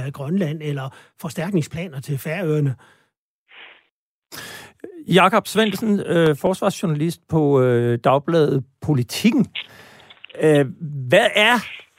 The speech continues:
Speaker 2: den store udfordring for nato i håndteringen af konfliktområdet, eller det, vi ikke helst ikke ønsker skal være et konfliktområde, men i håndteringen af Arktis?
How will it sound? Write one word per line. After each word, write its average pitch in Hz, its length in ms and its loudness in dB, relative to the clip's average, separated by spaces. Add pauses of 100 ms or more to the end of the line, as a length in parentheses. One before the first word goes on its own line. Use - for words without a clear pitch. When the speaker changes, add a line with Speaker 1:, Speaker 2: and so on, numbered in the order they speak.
Speaker 2:
den 196 160 6
store 208 480 2
udfordring 175 720 4 (180)
for 180 100 4
nato 151 680 2 (160)
i 196 120 6
håndteringen 165 1040 2 (260)
af 139 200 6 (720)
konfliktområdet, 127 1120 2
eller 113 180 0 (320)
det, 113 160 -2
vi 117 160 2
ikke 120 220 2
helst 123 360 -2
ikke 123 200 0
ønsker 139 320 2
skal - 180 0
være 151 100 6
et 139 80 2
konfliktområde, 139 800 0
men 143 240 4
i 131 280 0
håndteringen 131 560 0
af 131 180 2
Arktis? 113 540 -2